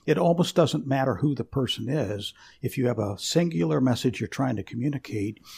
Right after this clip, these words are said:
you need to put yourself in their shoes and then communicate your message to them in terms that they best understand. So, for example, when I wrote my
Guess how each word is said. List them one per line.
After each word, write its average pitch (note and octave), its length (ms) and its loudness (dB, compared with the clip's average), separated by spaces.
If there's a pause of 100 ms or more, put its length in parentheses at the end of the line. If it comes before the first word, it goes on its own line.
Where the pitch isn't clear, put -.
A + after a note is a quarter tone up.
(160)
you A#2+ 100 -4
need D#3+ 180 2
to - 60 -10
put - 240 0
yourself A#2+ 440 0
in A#2 280 -2
their A#2+ 200 2
shoes G#2+ 600 -4 (300)
and A#2 120 -4
then A#2+ 200 0
communicate A#2+ 760 0
your A2+ 120 0
message A#2+ 480 -4
to A#2 100 -6
them A#2 320 -2
in D#3+ 240 2
terms B2+ 540 0 (260)
that - 240 -2
they B2+ 240 4
best A2 380 -2
understand. A2 920 -2 (460)
So, D3+ 260 8
for B2 220 2
example, A2+ 520 -2
when A#2+ 180 2
I C3+ 100 6
wrote C#3+ 400 8
my A#2+ 340 2